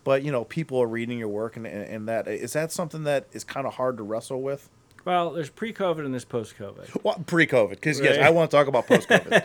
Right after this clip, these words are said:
Speaker 2: <laughs> I
Speaker 1: 'cause
Speaker 2: mean,
Speaker 1: that is
Speaker 2: like,
Speaker 1: very different.
Speaker 2: everything, everything changed, uh, in covid, and it, it's not, you know, and I'm not saying that, like, there still isn't room for,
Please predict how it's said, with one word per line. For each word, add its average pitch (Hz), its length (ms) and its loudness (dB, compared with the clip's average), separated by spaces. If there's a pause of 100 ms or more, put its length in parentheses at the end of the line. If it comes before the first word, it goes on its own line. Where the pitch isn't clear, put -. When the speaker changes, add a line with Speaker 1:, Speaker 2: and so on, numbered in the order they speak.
(220)
Speaker 2:
<laughs> - 180 -20
I - 60 -12
Speaker 1:
'cause 170 80 -4
Speaker 2:
mean, 147 80 2
Speaker 1:
that 175 180 8
is 190 60 6
Speaker 2:
like, 151 80 2
Speaker 1:
very 160 200 6
different. 139 180 2 (100)
Speaker 2:
everything, 214 160 2
everything 226 320 2
changed, 170 720 -2
uh, 165 40 -10 (140)
in 156 240 -2
covid, 139 560 2
and 127 420 0
it, 131 220 -8
it's 131 240 -8
not, 143 300 -4
you 139 80 -2
know, 123 120 0
and 123 120 -4
I'm 143 80 -2
not 139 160 -4
saying 143 220 -2
that, 120 80 -4
like, 120 200 -4
there 123 140 -4
still 135 240 -2
isn't 113 260 -2
room 139 260 -2
for, 104 360 -4